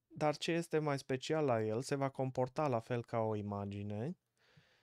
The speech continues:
dar vedeți cum intră în zona asta de text și împinge textul într-o parte.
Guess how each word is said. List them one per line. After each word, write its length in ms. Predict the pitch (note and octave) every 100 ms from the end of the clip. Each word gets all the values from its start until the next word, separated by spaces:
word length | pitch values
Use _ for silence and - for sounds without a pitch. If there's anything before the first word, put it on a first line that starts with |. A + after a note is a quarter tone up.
| _ _ _
dar 220 | - D#3 D#3
vedeți 440 | D3+ C#3+ F3+ -
cum 220 | - E3 -
intră 540 | E3+ F3+ E3+ D3+ C#3+
în 340 | - C#3+ C#3+ C3+
zona 380 | C#3+ C#3 B2
asta 260 | B2+ B2+ A#2
de 140 | A2
text 320 | G#2+ C3+ C3+ -
și 120 | -
împinge 500 | A2+ A2+ C3 B2 A2
textul 600 | - A#2 - - G#2+ -
într-o 300 | A2 G#2 G#2
parte. 540 | - F#2+ F2+ - -